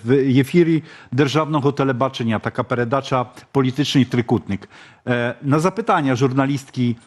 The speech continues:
czy Trump chce wydać Ukrainę Putinu, win wskazał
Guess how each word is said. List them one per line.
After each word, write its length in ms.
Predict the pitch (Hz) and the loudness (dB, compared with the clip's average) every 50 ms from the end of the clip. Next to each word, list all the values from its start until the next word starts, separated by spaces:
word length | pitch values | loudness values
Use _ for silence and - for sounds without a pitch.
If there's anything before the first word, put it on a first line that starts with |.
| _ _ _ _ | _ _ _ _
czy 400 | - - - 156 151 143 131 120 - | -2 2 2 4 4 2 0 -2 -2
Trump 320 | - 160 156 160 131 113 - - - _ | 0 0 0 2 0 -4 -6 -14 -20 _
chce 440 | - 165 160 - - - 127 107 107 | -2 -2 -2 0 0 -2 0 0 0
wydać 420 | 104 120 117 113 139 131 131 - | -2 -4 -2 0 -2 -2 -2 -4
Ukrainę 420 | 139 117 - - 123 123 123 123 117 | -6 -6 -2 0 2 2 2 2 0
Putinu, 460 | - 127 120 - 143 143 165 165 143 | -2 -4 -4 -2 0 0 0 0 2
win 160 | 127 139 139 | 2 2 0
wskazał 540 | 131 - - 139 127 113 135 131 143 143 | 0 0 -2 -2 0 2 0 0 0 -2